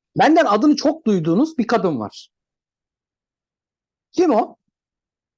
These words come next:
Geçen gün içinizden biriyle de konuştuk onun hakkında. O da alacağım dedi hatta sonra kitabı. Nurdan Gürbilek. Nurdan Gürbilek.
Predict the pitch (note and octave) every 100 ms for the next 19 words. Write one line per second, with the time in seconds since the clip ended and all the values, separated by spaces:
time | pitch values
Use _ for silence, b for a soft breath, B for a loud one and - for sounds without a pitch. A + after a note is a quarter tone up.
0 | _ _ _ _ _ _ _ _ _ _
1 | _ _ _ _ _ _ _ _ _ _
2 | _ - C#4 E4 D4 C4+ A#3 C#4 A3+ B3
3 | B3 A#3+ F#3+ G3+ F#3+ E3+ - D3 B2+ A#2+
4 | - C3 D3+ C#3+ C3+ B2+ C3 A#2+ A2 G#2
5 | - A#2+ - A2 G#2 - G2 - _ _
6 | _ _ _ _ _ _ _ _ _ _
7 | _ _ _ _ _ _ _ _ _ _
8 | _ _ _ _ _ _ _ _ _ b
9 | b _ A3+ D#4 F4 D#4+ E4+ C#4+ C#3+ -
10 | _ _ _ _ _ _ _ _ _ _
11 | _ _ _ _ _ _ _ _ _ _
12 | _ _ _ _ D#3+ F#3+ A3 C#4+ A3 C4
13 | C#4+ F#3 -